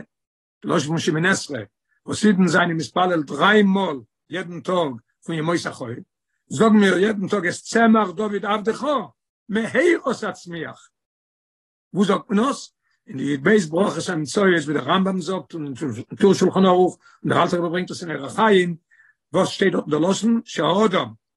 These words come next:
דער לשון פון, פון רמב"ם, שואל צרכיו, שצריך להם בבקשה ובתחינה.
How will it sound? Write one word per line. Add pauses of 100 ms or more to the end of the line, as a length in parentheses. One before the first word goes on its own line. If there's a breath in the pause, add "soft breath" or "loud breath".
(140)
דער
לשון
פון, (260)
פון (100)
רמב"ם, (380 soft breath)
שואל
צרכיו, (380)
שצריך
להם
בבקשה (200)
ובתחינה.